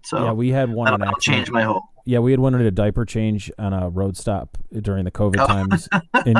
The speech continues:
Speaker 2: Indiana. So the only time he's ever said the F word was in Indiana, which is more than appropriate.
Speaker 1: <laughs> It was across state lines. He's safe. No
Speaker 2: Oh,
Speaker 1: problem.
Speaker 2: God. What a horrible, horrible state.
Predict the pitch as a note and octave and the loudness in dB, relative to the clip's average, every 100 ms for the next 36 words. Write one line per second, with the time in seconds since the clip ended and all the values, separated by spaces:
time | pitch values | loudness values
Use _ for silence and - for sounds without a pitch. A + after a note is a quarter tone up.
0 | B2 C3 B2 G#2+ A2+ G#2+ B2 B2 B2+ C3+ | 4 4 4 2 2 0 2 2 4 4
1 | C#3 B2 A2 A2 G#2 G2+ G2 G2 G#2 F2+ | 4 2 2 2 0 2 2 0 -2 -2
2 | F2+ G2 F2+ G2+ F#2 F#2+ F#2 F#2 G#2 G2 | 0 0 2 2 2 2 0 -2 -2 0
3 | G#2+ G#2 F2+ F2+ G2 F2 D#2 C#2+ - - | 2 2 0 2 0 0 -8 -12 -20 -20
4 | - _ _ - - - - C#5 - - | -20 _ _ -2 0 0 -2 -6 -8 -4
5 | - - - - E3 E3 D3 D3 - C#3 | -4 -4 -10 -2 2 4 4 2 2 2
6 | A#2 A#2+ A#2 G#2+ A2+ - G#2 G#2 - - | 4 4 2 -2 -4 0 0 0 -6 -4
7 | G#2+ G2 F#2+ F#2 F#2+ F#2 - - - - | -2 2 2 2 -2 -2 -4 -4 -6 0
8 | A#2 G#2+ - G#2 G2+ G2+ G#2+ G2+ F#2 - | 4 4 4 4 4 4 2 2 0 0
9 | G#2 | 0